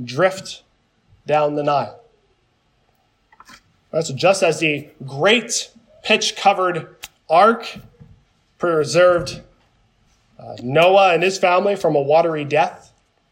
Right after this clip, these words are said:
so also the tiny pitch-covered basket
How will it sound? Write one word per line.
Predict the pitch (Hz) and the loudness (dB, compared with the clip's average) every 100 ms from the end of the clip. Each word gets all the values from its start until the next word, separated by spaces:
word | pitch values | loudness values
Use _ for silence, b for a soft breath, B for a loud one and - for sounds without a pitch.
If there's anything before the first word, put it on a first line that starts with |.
| _ _ _ _ _ | _ _ _ _ _
so | - 180 175 | -6 2 4
also | 175 170 151 | 4 2 -4
the | 147 143 143 _ _ _ | -4 -6 -8 _ _ _
tiny | - 294 214 120 - _ _ _ _ _ _ _ _ _ | 0 2 2 -2 -12 _ _ _ _ _ _ _ _ _
pitch-covered | - 190 - 160 147 139 - | -2 0 2 2 0 -6 -2
basket | 170 185 - 131 | 2 2 0 -10